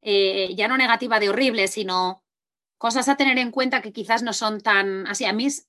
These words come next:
se me viene a la mente quizás, eh, que no es barato. A ver, ir a los parques nacionales es muy barato, porque te compras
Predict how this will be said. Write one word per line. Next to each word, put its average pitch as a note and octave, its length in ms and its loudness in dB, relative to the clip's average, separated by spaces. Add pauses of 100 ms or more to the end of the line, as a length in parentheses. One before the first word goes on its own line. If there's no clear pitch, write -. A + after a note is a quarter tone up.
(120)
se - 140 -8
me A3+ 100 0
viene B3 180 -2
a - 40 2
la B3+ 60 2
mente B3 220 -2
quizás, C4 460 -2 (420)
eh, G3+ 520 4
que G3 160 2
no G#3 280 0
es G#3+ 200 0
barato. E3 540 0 (640)
A A3+ 100 2
ver, A3+ 280 0 (140)
ir C4 180 2
a D#4 60 8
los D4+ 140 0
parques A3 240 -4
nacionales B3+ 420 0
es G#3+ 160 -6
muy F3+ 140 -6
barato, C3 340 -16
porque E3 200 -12
te F3+ 100 -10
compras F3 460 -6